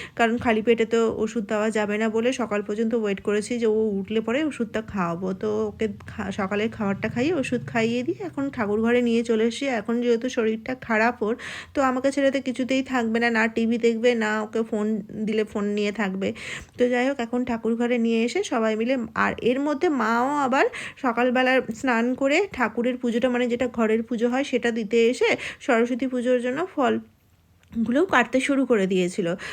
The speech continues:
তো আমি বললাম যে, "ঠিক আছে তুমি ছাড়ো, আমি করে দিচ্ছি, মিশু তো আছে আমার পাশে, থাক, আর তুমি গিয়ে ওদিকটা দেখো।" আর আজকে হচ্ছে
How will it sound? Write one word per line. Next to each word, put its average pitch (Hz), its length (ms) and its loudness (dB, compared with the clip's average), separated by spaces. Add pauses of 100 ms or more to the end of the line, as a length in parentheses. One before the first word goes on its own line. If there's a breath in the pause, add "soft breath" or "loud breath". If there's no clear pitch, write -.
(120 loud breath)
তো 247 60 -2
আমি 240 220 2
বললাম 262 280 2
যে, 269 100 0
"ঠিক 262 220 -2
আছে 247 160 0
তুমি 254 240 -2
ছাড়ো, 254 260 0
আমি 254 240 0
করে 226 240 2
দিচ্ছি, 247 340 0
মিশু 247 320 0
তো 240 300 2 (280 loud breath)
আছে 220 400 0
আমার 240 180 2
পাশে, 254 260 0
থাক, 370 340 0
আর 220 500 2
তুমি 233 280 2
গিয়ে 226 200 -2
ওদিকটা 226 360 0
দেখো।" 190 300 -2
আর 190 200 0
আজকে 196 340 0
হচ্ছে 247 200 -2